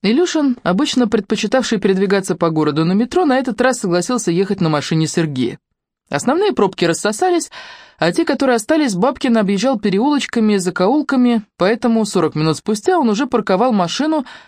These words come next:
удивляясь на то, как быстро высохла грязь в рытвинах, только вчера залитых коричневой жижей. Апрель и в самом деле выдался удивительно сухой и чистый. Малоснежная зима, ранняя тёплая весна,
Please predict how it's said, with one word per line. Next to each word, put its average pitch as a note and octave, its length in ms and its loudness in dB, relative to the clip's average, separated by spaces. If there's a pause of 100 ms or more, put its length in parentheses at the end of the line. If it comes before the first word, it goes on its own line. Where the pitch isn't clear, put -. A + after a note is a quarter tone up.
(260)
удивляясь A3 480 0
на G#3 120 2
то, C4+ 140 0
как A3 200 -2
быстро D#3 440 0
высохла G#3 580 0
грязь D3 480 -2
в D#3 140 -2
рытвинах, C4+ 500 0 (400)
только E3 260 0
вчера A#3 300 0
залитых G3+ 460 -2
коричневой D3+ 640 0
жижей. C3 500 -6 (880)
Апрель C4 340 0
и - 20 2
в G#3 60 -6
самом A3 300 2
деле A#3 240 2
выдался G#3 380 2
удивительно F#3 520 0
сухой F3 380 0
и F3 40 0
чистый. C3 540 -2 (480)
Малоснежная C#3+ 720 0
зима, D4 380 0 (320)
ранняя E3+ 460 0
тёплая D#3 420 0
весна, C#4+ 420 0